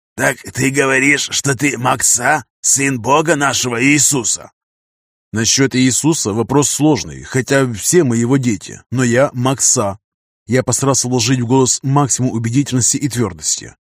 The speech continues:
Бург расхохотался, показывая жёлтые гнилые зубы. «Ты уже третий Макса, про которого я слышал. Правда, своими глазами вижу в первый раз. Нечестивец, сектант,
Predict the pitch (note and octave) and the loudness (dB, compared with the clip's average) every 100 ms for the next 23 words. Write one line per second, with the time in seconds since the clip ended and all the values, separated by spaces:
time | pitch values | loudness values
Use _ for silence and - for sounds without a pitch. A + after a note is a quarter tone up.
0 | - A#2+ B2+ - B2 - C3+ A#2+ F2+ F#2 | -6 -2 -2 -2 -2 -2 -2 -4 -4 -6
1 | - - - D3+ A#2+ G2 G#2 G2+ A#2 B2+ | -6 -6 -4 0 0 -2 -4 -2 2 0
2 | - A#2 B2+ B2 A2+ A2 G#2 D2+ C#2+ _ | 0 -2 2 2 2 0 -2 -8 -18 _
3 | _ _ _ A#2+ C3+ C#3 C3+ D#3 C3+ C3+ | _ _ _ 0 2 2 2 2 0 0
4 | C#3 C#3 A2+ A#2+ B2 G#2+ - B2 F#2+ - | 0 0 -4 -2 -2 0 0 0 -2 -6
5 | B2 C3+ C3+ B2 A#2+ B2+ B2 - C3+ G#2+ | -4 -2 0 2 2 2 2 2 0 -2
6 | - D#2+ - - C3 C3 C3 - B2+ C3+ | -6 -12 -18 -4 0 0 -2 -4 -2 0
7 | F3+ C#3 A#2+ A2+ A2+ G#2 G2 G#2 C#3 C#3 | 0 0 -2 -4 -4 -6 -8 -2 0 0
8 | C3 D3+ C#3 C3 D#3 A2+ D#2 - _ _ | 0 2 2 4 2 0 -4 -6 _ _
9 | _ - C3 B2+ D#3 C3+ - D3+ A2 E2 | _ -8 -4 0 0 0 0 0 -2 -6
10 | - - - D#3 C#3 - C#3 G2 - | -10 -4 0 0 -2 0 0 0 -12